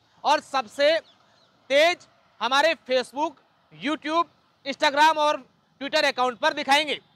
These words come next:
और Twitter पर आपने हमें अभी तक फॉलो नहीं किया है, तो तुरंत Twitter डाउनलोड कीजिए और हमें फॉलो कर दीजिए। साथ ही साथ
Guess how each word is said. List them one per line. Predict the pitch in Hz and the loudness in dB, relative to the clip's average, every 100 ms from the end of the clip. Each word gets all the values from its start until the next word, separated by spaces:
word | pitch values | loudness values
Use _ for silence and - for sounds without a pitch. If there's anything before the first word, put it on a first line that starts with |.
| _ - | _ -6
और | 240 | -6
Twitter | - 254 254 277 | -6 -8 -4 -4
पर | 269 285 | 0 0
आपने | 269 269 | 0 -2
हमें | 262 254 254 | -4 -2 -4
अभी | 240 | -4
तक | 254 | -8
फॉलो | - 233 240 | -6 -6 -4
नहीं | 233 262 | -4 -6
किया | - 226 | 0 2
है, | 247 320 302 _ - | 2 0 -4 _ -14
तो | 233 | -12
तुरंत | - 269 339 - _ _ - | -4 0 0 -2 _ _ -12
Twitter | 254 262 220 | -6 -4 -4
डाउनलोड | 226 233 247 320 | -4 -2 -2 -4
कीजिए | 254 302 302 339 320 _ _ 220 | -4 -6 -2 -2 -2 _ _ -2
और | 240 | 0
हमें | 240 277 311 - _ _ - | 0 0 -2 -6 _ _ 0
फॉलो | 302 320 | 2 4
कर | 277 285 | 2 -2
दीजिए। | 247 220 196 - _ _ | -2 -10 -12 -14 _ _
साथ | 240 262 | 0 0
ही | 269 | -2
साथ | - 269 | 0 2